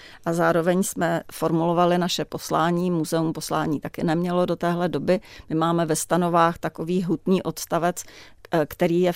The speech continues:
vlastně výčtem aktivit toho muzea. A takže jsme sformulovali poslání.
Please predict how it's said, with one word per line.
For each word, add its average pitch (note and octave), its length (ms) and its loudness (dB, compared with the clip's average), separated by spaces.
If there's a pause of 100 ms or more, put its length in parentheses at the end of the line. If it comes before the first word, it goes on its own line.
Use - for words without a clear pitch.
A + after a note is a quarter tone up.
vlastně E3 540 0
výčtem D#3+ 580 0 (100)
aktivit - 580 -2
toho D#3 220 -4
muzea. C#3 380 0
A - 160 -6
takže D3+ 260 -6
jsme F3+ 220 -2
sformulovali F3 680 -2
poslání. G3 680 -2